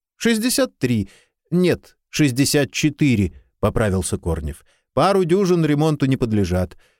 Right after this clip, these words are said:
Используем для запчастей». «Ничего себе», присвистнул я. «Целый флот». «Можно и так сказать», ухмыльнулся Куницын, обменявшись взглядом с командиром гвардейцев.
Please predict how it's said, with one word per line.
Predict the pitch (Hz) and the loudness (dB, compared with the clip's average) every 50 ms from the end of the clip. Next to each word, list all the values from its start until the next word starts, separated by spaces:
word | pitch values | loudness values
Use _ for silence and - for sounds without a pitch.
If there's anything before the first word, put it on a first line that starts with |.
| _ _ | _ _
Используем | 170 175 - - - 196 196 180 156 143 151 151 147 143 139 127 | -2 -2 -2 0 0 2 2 2 2 2 2 2 2 2 0 0
для | 120 123 123 123 120 | 2 2 2 2 2
запчастей». | 110 110 113 - - - 107 98 - - _ - 76 67 62 60 - - _ _ _ _ _ _ _ _ _ _ _ _ _ _ _ _ _ _ _ _ | 0 -2 -6 -6 -6 -6 -6 -6 -6 -10 _ -8 -8 -8 -8 -10 -14 -20 _ _ _ _ _ _ _ _ _ _ _ _ _ _ _ _ _ _ _ _
«Ничего | _ 62 69 76 101 139 143 - - 165 151 139 143 139 131 | _ -12 -6 -4 -4 -2 -2 0 0 2 2 4 2 2 2
себе», | - - 156 151 165 160 156 - - _ _ | 2 -2 0 0 0 -2 -2 -6 -14 _ _
присвистнул | - 117 120 - - 117 104 - - 104 98 95 95 | -2 -2 -2 -2 -2 -4 -6 -4 -2 -2 -2 0 0
я. | 95 92 82 - _ _ _ _ _ _ _ _ _ _ | 0 -2 -4 -6 _ _ _ _ _ _ _ _ _ _
«Целый | - - 131 151 156 165 170 | -2 2 2 4 4 2 0
флот». | 165 - 135 110 104 101 - - - _ _ _ _ _ _ _ _ _ _ _ _ _ _ _ _ _ _ _ _ _ _ _ _ | 0 0 0 2 2 0 -2 -8 -20 _ _ _ _ _ _ _ _ _ _ _ _ _ _ _ _ _ _ _ _ _ _ _ _
«Можно | 226 240 269 269 262 254 214 196 185 160 | -4 -2 0 0 0 0 2 2 2 2
и | 117 | 2
так | 95 - 127 123 120 - | 2 2 0 0 0 -2
сказать», | - - - 117 110 98 110 101 92 82 - - - _ - | -4 -2 0 0 2 2 2 0 0 -2 -6 -14 -14 _ -6
ухмыльнулся | 107 - - 113 113 104 101 98 95 92 85 - - 92 | -6 -2 0 2 2 2 2 2 0 0 -2 -6 -8 -6
Куницын, | - 95 87 80 78 73 - - 80 69 65 - _ _ _ | -4 -4 -2 -2 -4 -6 -8 -10 -10 -12 -12 -16 _ _ _
обменявшись | - 104 98 95 104 101 98 92 - - - 95 - - | -6 -4 -2 0 0 0 0 -2 -4 -6 -8 -8 -8 -6
взглядом | 87 80 82 92 98 123 135 135 139 135 120 | -10 -6 -4 0 0 2 2 2 0 -2 -2
с | - | -6
командиром | - 95 95 90 85 78 78 95 98 95 92 92 | -6 -4 -4 -4 -4 -4 -4 -2 -2 -2 -4 -4
гвардейцев. | 85 85 85 76 _ 69 69 - - - - - - - _ | -6 -8 -8 -8 _ -10 -10 -10 -8 -12 -14 -14 -16 -20 _